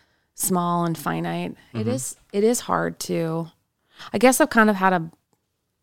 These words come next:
Speaker 1: I guess I've kind of had both experiences, weirdly, depending on what <laughs> sort of terrible <laughs> thing I've been going through. But,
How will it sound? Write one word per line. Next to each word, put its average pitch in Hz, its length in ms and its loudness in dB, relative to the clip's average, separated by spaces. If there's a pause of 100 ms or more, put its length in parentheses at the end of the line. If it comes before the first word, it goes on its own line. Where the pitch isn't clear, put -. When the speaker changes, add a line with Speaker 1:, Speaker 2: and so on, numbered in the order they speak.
(420)
Speaker 1:
I 196 40 -16
guess 214 180 -2
I've 240 80 -10
kind 240 160 2
of 226 60 2
had 190 160 2
both 180 280 0
experiences, 156 640 -4
weirdly, 160 520 -2
depending 165 360 -6
on 165 280 -4 (100)
what 180 300 -2 (420)
<laughs> - 360 -10
sort 202 160 -6
of 170 100 -6
terrible 180 300 4
<laughs> - 80 -4
thing 185 240 6
I've 226 80 8
been 175 140 -2
going 202 220 2
through. 170 200 4
But, 175 200 0